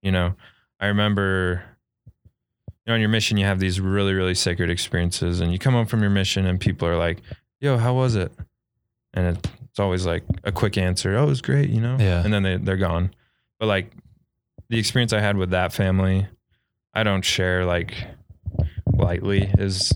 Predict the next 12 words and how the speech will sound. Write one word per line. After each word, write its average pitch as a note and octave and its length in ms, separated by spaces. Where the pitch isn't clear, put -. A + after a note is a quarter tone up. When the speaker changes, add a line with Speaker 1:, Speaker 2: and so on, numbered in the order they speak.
Speaker 1:
is G2 180
very G2+ 220
sacred. F#2+ 320
I F#2+ 100
was, G2 400
I G#2+ 100
didn't B2+ 140
know G#2+ 100
the F#2+ 100
language F2 360
at F2 180
all. F2+ 260